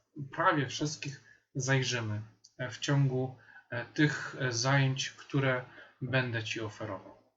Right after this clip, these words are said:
Bardzo ważnym elementem jest, jak pewnie się domyślasz, przybornik. On troszeczkę się różni od przybornika w poprzednich gimpach, ponieważ został troszeczkę zmniejszony.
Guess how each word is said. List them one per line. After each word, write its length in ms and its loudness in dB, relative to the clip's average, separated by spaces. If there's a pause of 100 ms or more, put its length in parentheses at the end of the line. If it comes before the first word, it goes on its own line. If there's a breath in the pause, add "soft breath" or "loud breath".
(480 loud breath)
Bardzo 480 4
ważnym 420 4
elementem 800 0
jest, 360 0
jak 120 -8
pewnie 300 0
się 140 -4
domyślasz, 540 -2
przybornik. 640 0 (720 loud breath)
On 200 4
troszeczkę 520 -2
się 160 2
różni 460 2
od 360 0
przybornika 600 -2
w 100 -8
poprzednich 580 -2
gimpach, 520 -2 (400 loud breath)
ponieważ 440 2
został 440 0
troszeczkę 600 -4 (140)
zmniejszony. 920 -2